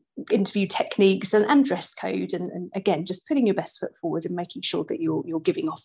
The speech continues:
the, the good impression that you'll want to for your firm. Um, brief, uh, the relevant teams on any themes with, that are likely to arise. So when you've been conducting your review before submission, um, it, I'm sure you'll have identified some themes as you've been going through that process. So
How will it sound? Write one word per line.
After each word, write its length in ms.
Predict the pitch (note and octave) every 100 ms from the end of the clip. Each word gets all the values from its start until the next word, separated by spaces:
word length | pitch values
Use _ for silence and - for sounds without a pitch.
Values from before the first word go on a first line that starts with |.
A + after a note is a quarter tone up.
| -
the, 180 | F#3 - - -
the 60 | -
good 120 | C4+
impression 480 | A3 G3+ G3 - F#3
that 160 | F3 E3+
you'll 160 | F3+
want 280 | F#3 G3+ F#3+
to 140 | F3+ F3
for 100 | F3
your 200 | - -
firm. 500 | - A3 F3 C#3 F#3 _ _ _ _ _ _ A3
Um, 260 | A3+ A#3 - -
brief, 380 | C4+ C4+ - - - A3
uh, 160 | G3+
the 100 | G3
relevant 400 | G3+ G3+ G3 -
teams 400 | - G#3+ G#3 G3
on 140 | G3 G3+
any 240 | G3+ G3+ -
themes 380 | A3+ A3 A3 G#3+
with, 160 | B3+ A#3+ -
that 120 | A3+
are 60 | A#3
likely 380 | A#3 A#3 - A#3+
to 240 | - A#3 A#3 _ -
arise. 580 | A3+ A3+ A#3+ C#4+ C#4 C#4
So 320 | G3 F#3 F#3+ -
when 220 | G3 G3
you've 180 | F#3 F3
been 140 | F#3
conducting 480 | F3+ F#3 F3 F#3 F3+
your 140 | E3 D#3+
review 440 | E3+ E3+ F3+ E3+ -
before 300 | F3 D#4 C4+
submission, 600 | A#3 - D3+ - F3+ F#3 - - - -
um, 300 | F3 F3+ - -
it, 120 | - - - - G#3
I'm 100 | G3
sure 180 | G3 G3+
you'll 140 | F3 E3+
have 100 | F3
identified 560 | F3 F3 F3 - F3+
some 180 | - F3+
themes 320 | F#3 F#3 F3+
as 160 | F3 F3+
you've 140 | F#3+
been 120 | G3+
going 220 | G3 G3+ G#3
through 140 | G#3+
that 180 | G3 -
process. 460 | A3 G3+ A3 G#3
So 80 | G3+